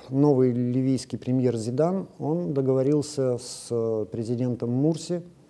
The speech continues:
и с премьером Египта о том, что Ливия предоставляет кредит Египту в два миллиарда долларов,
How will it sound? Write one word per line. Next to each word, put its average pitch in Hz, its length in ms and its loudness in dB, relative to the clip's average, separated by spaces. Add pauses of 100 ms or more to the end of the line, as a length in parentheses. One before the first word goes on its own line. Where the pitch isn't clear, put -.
(380)
и 131 160 2
с 123 120 -4
премьером 127 640 2 (800)
Египта 120 640 0
о 117 40 -2
том, 165 220 2
что 131 400 0
Ливия 139 320 4
предоставляет 123 800 0
кредит 131 500 -2 (460)
Египту 143 580 2 (460)
в 113 120 -4
два 135 200 4
миллиарда 127 440 2
долларов, 120 460 2